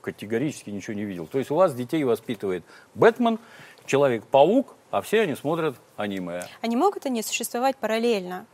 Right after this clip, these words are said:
Speaker 2: Эта культура и наша культура.
Speaker 1: Могут, конечно. Это приведет только к тому, что все убегут в Верхний Ларс.
Speaker 2: <laughs>
Speaker 1: Тут оно не работает так,
Speaker 2: Мгм.
Speaker 1: в-, ну, имеет ли право? Конечно, имеет, да, безусловно. Но в интернетах так не работает. Вот она хочет что-то запретить. Я помню, последний раз у нас так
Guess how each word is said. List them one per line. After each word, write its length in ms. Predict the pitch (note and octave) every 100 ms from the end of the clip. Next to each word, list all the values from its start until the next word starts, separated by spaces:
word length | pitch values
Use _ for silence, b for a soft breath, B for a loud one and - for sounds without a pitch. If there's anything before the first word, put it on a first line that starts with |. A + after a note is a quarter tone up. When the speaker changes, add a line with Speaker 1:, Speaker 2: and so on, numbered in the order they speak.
| _
Speaker 2:
Эта 200 | A#3+ D4+
культура 520 | F4+ A3+ G3+ G#3 G3+ F#3
и 160 | A3
наша 260 | A#3 G#3+ -
культура. 400 | G#3 G3+ G#3 G3+
Speaker 1:
Могут, 260 | D3 C3+ B2+
конечно. 420 | - C#3 F2+ -
Это 120 | F#2+ -
приведет 380 | A#2+ B2+ A#2 F#2
только 240 | G2 G2
к 60 | -
тому, 220 | A#2+ B2
что 100 | F#2+
все 160 | - G#2+
убегут 440 | F#2 F#2+ G#2+ F2
в 60 | F2
Верхний 420 | F2+ F2 - G2+
Ларс. 400 | G#2+ E2 - - -
Speaker 2:
<laughs> 880 | G3+ - A#2+ - - - - - -
Speaker 1:
Тут 180 | D3+ - - F#2 F#2
оно 220 | A2 A2 B2+
не 140 | A#2
работает 580 | A#2 B2+ C#3 G#2+ F#2+ E2
так, 180 | - F#2
Speaker 2:
Мгм. 160 | A3+ A3+
Speaker 1:
в-, 280 | F#2+ F#2+ F2+
ну, 540 | F#2 A2+ G2 F2+ E2
имеет 320 | F#2+ A2+ G2
ли 80 | G#2
право? 340 | A#2 C3 A2
Конечно, 400 | - E2 A2+ A#2+ A2
имеет, 340 | G2+ E2+ E2+ -
да, 240 | F#2+ E2+ -
безусловно. 760 | G2+ F#2+ F2+ G#2 F2 F2 F2 G2+ _
Но 760 | G#2 A#2 A2+ G#2 G2 F#2 F2 E2+
в 80 | G2+
интернетах 500 | G2 G#2+ C#3 B2 -
так 220 | G2+ -
не 80 | G#2+
работает. 480 | B2+ B2+ F2 E2
Вот 140 | E2+ G2
она 140 | G2+
хочет 340 | - G#2+ F#2 -
что-то 260 | G2+ F#2
запретить. 460 | F2+ F#2 G#2 F3+ C#3
Я 80 | G2+
помню, 240 | C3 F#2+
последний 340 | G2+ A#2 A2
раз 200 | G#2+ A2 A2
у 40 |
нас 120 | G2+
так 160 | -